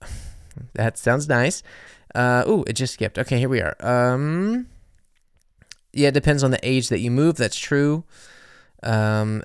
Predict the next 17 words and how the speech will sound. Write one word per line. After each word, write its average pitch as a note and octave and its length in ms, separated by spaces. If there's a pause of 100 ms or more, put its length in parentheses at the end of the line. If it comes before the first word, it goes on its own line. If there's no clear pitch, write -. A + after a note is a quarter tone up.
(120)
This C#3+ 240
Is C#3+ 140
My B2 160
Hand C3+ 640 (140)
says, A#2 500
"I B2 120
started C3 380
watching A#2+ 360
Dark B2 420
and A2 140
I G#2 80
love G#2+ 260
it." - 160
That's C#3 220
a A#3 40
good A#3 160
show. F3 340